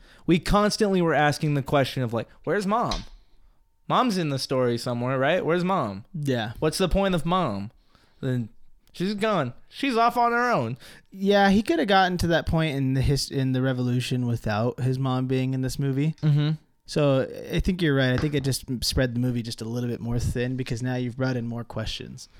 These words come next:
Speaker 1: Yeah.
Speaker 2: But he easily could have just got to that conclusion without his mom.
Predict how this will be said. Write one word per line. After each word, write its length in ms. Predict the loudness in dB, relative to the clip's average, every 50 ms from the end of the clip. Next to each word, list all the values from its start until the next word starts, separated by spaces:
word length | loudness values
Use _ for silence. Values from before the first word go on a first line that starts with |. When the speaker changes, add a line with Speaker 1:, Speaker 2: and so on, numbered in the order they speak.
| -14 -4
Speaker 1:
Yeah. 320 | 0 2 2 2 2 -2 -6 -12 -14 -18 -16 -8
Speaker 2:
But 360 | -6 -4 -4 -4 -4 -8 -14 -10 -6
he 240 | -4 -2 0 2 4 6 6
easily 460 | 6 6 4 4 4 4 4 2 2 2
could 220 | 2 2 2 4
have 280 | 4 2 0 -2 -6 -10 -8 -4
just 280 | -2 -2 -2 -2 -4 _ _ _
got 280 | -2 0 0 0 -2 -4
to 60 | -2 0
that 180 | 0 0 0
conclusion 480 | -2 -4 -4 0 2 2 2 2 0 -2
without 300 | -2 0 0 0 0 0
his 140 | -2 -4 -6
mom. 260 | -8 -10 -12 -16